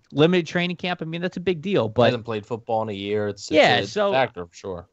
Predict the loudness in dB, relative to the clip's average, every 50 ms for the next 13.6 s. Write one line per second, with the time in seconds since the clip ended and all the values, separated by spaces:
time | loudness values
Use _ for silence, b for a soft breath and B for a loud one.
0 | _ _ _ -2 0 0 0 0 -2 -6 -8 -4 -4 -2 -2 -4 -6 -8 -8 -8
1 | -8 -8 -8 -8 -8 -8 -6 -2 -2 -2 -2 -2 -2 -2 -2 -2 -2 -2 -2 0
2 | 2 0 0 0 2 2 2 2 2 4 4 4 4 2 0 -2 -4 -8 -4 -4
3 | -2 -4 -2 0 -2 0 2 2 0 2 2 0 0 0 0 -2 -2 -2 0 0
4 | 0 0 0 0 -2 -4 -6 -6 -6 -6 -8 -8 -4 -2 -2 -2 -2 -2 -4 -4
5 | -4 -6 -8 -8 0 2 2 4 2 2 0 -2 -2 0 0 -2 -2 -4 -4 -6
6 | -4 -2 -2 -2 -2 -2 -2 0 0 2 2 2 0 0 0 0 0 0 0 2
7 | 0 0 -2 -6 -6 -6 -6 -4 -4 -4 -4 -6 -6 -8 -8 -8 -8 -8 -8 -6
8 | -4 -2 -4 -4 -2 -2 -2 -2 -2 -2 0 0 2 2 2 2 0 0 0 -2
9 | -4 -4 -4 -2 -2 -4 -4 -4 -6 -6 -6 -6 -6 -8 -6 -2 0 0 0 0
10 | 0 -2 0 2 0 0 0 0 0 2 4 4 4 2 0 -2 -2 -2 -2 0
11 | 0 0 0 0 0 0 -2 -2 -2 -2 -4 -4 -4 -4 -4 -2 -2 0 0 2
12 | 2 0 0 -2 -4 -10 -10 -8 -8 -4 -4 -4 -4 -4 -4 -8 -8 -6 -8 -6
13 | -2 0 0 0 0 -2 -4 -6 -4 -4 -4 b